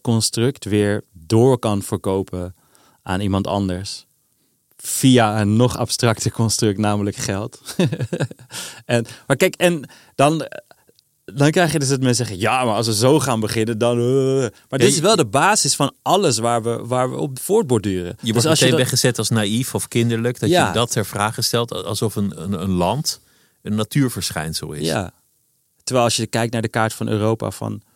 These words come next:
Speaker 1: dertig jaar geleden, of veertig jaar geleden, is het niet dezelfde kaart.
Speaker 2: Allerminst.
Speaker 1: Dus als het, en dat heb ik meegemaakt, zeg maar.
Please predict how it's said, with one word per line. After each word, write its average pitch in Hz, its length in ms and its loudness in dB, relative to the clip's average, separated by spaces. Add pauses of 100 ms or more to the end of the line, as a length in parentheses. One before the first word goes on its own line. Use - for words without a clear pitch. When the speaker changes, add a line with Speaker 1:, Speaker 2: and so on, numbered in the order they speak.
(760)
Speaker 1:
dertig 147 400 2
jaar 95 220 0
geleden, 92 520 -8 (420)
of - 100 -20
veertig 156 480 0
jaar 104 180 0
geleden, 92 540 -10
is 151 100 -4
het 127 100 2
niet 156 160 4
dezelfde 151 380 0
kaart. - 420 -6 (1900)
Speaker 2:
Allerminst. 92 640 -4 (120)
Speaker 1:
Dus 135 280 4 (380)
als 139 220 4
het, 135 240 -6
en 139 120 4
dat 143 140 4
heb 131 200 2
ik 180 200 4
meegemaakt, 131 600 0
zeg - 160 -12
maar. 73 300 -14